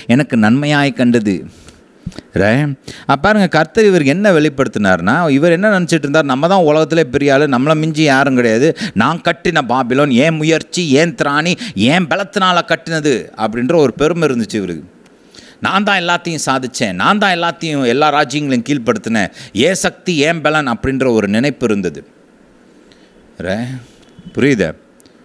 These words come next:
அதனால தான் தொண்ணூறு அடியில ஒரு சிலை வச்சு எல்லாரும் இந்த சிலையை வணங்கணும்னு சொன்னார் இந்த ஆளு. Right? புரியுதா? அப்படிப்பட்ட ஒரு ஆளை கர்த்தர் வந்து தாழ்த்தினார். எப்படி தாழ்த்தினாருன்றதுக்குள்ள டீட்டெயில்ஸ்குள்ள எல்லாம் நம்ம போகல, நீங்க படிச்சு பார்த்துக்கோங்க.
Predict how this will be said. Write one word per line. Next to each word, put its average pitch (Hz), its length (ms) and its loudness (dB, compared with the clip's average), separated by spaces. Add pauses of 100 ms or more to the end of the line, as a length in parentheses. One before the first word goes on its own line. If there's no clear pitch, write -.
(380)
அதனால 135 240 2
தான் 160 180 -2
தொண்ணூறு 151 360 2
அடியில 156 160 0
ஒரு 143 140 4
சிலை 143 260 -2
வச்சு 156 340 -2
எல்லாரும் 139 360 2
இந்த 127 120 2
சிலையை 139 320 0
வணங்கணும்னு 123 380 4
சொன்னார் 101 340 2
இந்த 85 140 -2
ஆளு. 78 180 -4 (1120)
Right? 123 400 -4 (760)
புரியுதா? 104 480 0 (920)
அப்படிப்பட்ட 135 580 -2
ஒரு 101 140 0
ஆளை 104 500 0
கர்த்தர் 120 400 -2
வந்து 104 640 -4 (760)
தாழ்த்தினார். 123 540 0
எப்படி 104 340 0
தாழ்த்தினாருன்றதுக்குள்ள 113 1000 2
டீட்டெயில்ஸ்குள்ள 120 460 0
எல்லாம் 113 180 4
நம்ம 104 160 2
போகல, 104 400 0
நீங்க 107 200 -2
படிச்சு 95 300 -6
பார்த்துக்கோங்க. 90 540 -6